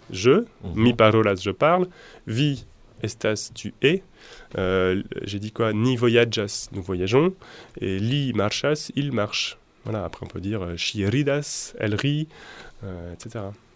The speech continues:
Speaker 2: Il au pluriel, c'est quoi ?
Speaker 1: Et ili, euh, par exemple, euh, ili legas, libron, il lit un livre.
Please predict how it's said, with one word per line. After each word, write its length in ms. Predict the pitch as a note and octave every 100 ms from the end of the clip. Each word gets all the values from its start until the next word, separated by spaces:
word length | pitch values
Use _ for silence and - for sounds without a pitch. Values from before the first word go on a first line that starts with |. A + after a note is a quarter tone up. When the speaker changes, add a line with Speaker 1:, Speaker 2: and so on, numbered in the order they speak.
| _ _
Speaker 2:
Il 140 | G#2+ G#2+
au 40 |
pluriel, 400 | G#2+ G2+ G2 A2+
c'est 120 | -
quoi ? 180 | - G#2+
Speaker 1:
Et 120 | G2 -
ili, 560 | C#3+ B2+ C3+ D3+ D3
euh, 180 | A2 G2
par 140 | F2+ F#2
exemple, 320 | F2+ G#2 F#2+
euh, 160 | F2 E2+ - - - - -
ili 260 | A#2 A2+ C3+
legas, 600 | G#2+ G#2 G2 A#2+ - -
libron, 500 | G2+ A2+ G#2 F#2 C3
il 140 | A2 G#2
lit 120 | G#2+
un 80 | A2+
livre. 280 | F#2+ G#2